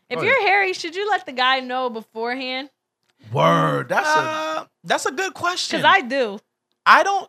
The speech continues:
Speaker 3: you know
Speaker 1: 'Cause
Speaker 3: what?
Speaker 1: I'm not even really fucking with it if I have, uh,
Speaker 3: I think, I think
Speaker 1: anything down
Speaker 3: for
Speaker 1: there.
Speaker 3: women, yes. Because I think today, and,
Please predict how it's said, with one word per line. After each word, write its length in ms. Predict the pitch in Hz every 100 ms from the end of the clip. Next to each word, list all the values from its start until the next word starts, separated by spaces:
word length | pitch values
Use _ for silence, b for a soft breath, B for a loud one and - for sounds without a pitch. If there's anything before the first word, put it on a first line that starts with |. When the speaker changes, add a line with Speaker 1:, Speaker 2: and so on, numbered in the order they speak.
| _
Speaker 3:
you 140 | 208
know 140 | 277 254
Speaker 1:
'Cause 80 | 254
Speaker 3:
what? 140 | 302
Speaker 1:
I'm 100 | 403
not 120 | 370
even 120 | 294 262
really 200 | 254 247
fucking 280 | 269 262 220
with 120 | 202
it 120 | 185
if 80 | 202
I 100 | 202
have, 300 | 220 208 196
uh, 60 | 208
Speaker 3:
I 140 | 180
think, 340 | 196 262 262 - -
I 100 | 202
think 280 | - 254
Speaker 1:
anything 420 | 254 247 202 190 185
down 200 | 175 170
Speaker 3:
for 100 | 196
Speaker 1:
there. 100 | 165
Speaker 3:
women, 420 | 190 208 208 196
yes. 600 | 139 123 - - - - _ _ _ _ _ _ _
Because 280 | 151 143 170
I 120 | 147
think 360 | 151 202 202 - _
today, 760 | 160 139 135 131 95 90 113 _ _
and, 200 | 110 107